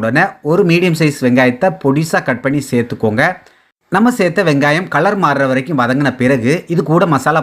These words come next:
பொருள் சேர்த்துக்கலாம். முக்கால் டேபிள் ஸ்பூன் வந்து மிளகாய்த்தூள், அரை டேபிள் ஸ்பூன் மஞ்சத்தூள் சேர்த்துக்கோங்க. மிளகாய்த்தூள், மஞ்சத்தூளே பச்சை வாசனை போன பிறகு நம்ம கரைச்சி வச்சிருக்க, அதாவது நம்ம வேக வச்சு வச்சிருக்கிற அந்த பச்சை பயிறுடைய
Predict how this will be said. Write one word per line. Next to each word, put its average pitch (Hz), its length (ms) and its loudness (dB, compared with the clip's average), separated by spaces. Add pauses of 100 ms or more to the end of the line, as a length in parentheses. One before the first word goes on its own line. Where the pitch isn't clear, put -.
பொருள் 131 240 -4
சேர்த்துக்கலாம். 120 500 -2 (560)
முக்கால் 247 360 0
டேபிள் 165 300 -2
ஸ்பூன் 135 240 -2
வந்து 123 180 0 (100)
மிளகாய்த்தூள், 135 600 2 (380)
அரை 240 200 0
டேபிள் 180 300 -2
ஸ்பூன் 185 180 -6
மஞ்சத்தூள் 139 420 -2
சேர்த்துக்கோங்க. 123 460 -2 (640)
மிளகாய்த்தூள், 208 480 0
மஞ்சத்தூளே 151 520 0
பச்சை 139 240 -2
வாசனை 160 320 -2
போன 139 300 2
பிறகு 127 340 0 (720)
நம்ம 196 220 2 (540)
கரைச்சி 180 300 -2
வச்சிருக்க, 151 320 -4 (100)
அதாவது 143 260 0 (220)
நம்ம 135 300 2
வேக 170 220 2
வச்சு 160 200 -2
வச்சிருக்கிற 127 460 -2
அந்த 143 220 2
பச்சை 139 300 -2
பயிறுடைய 120 500 2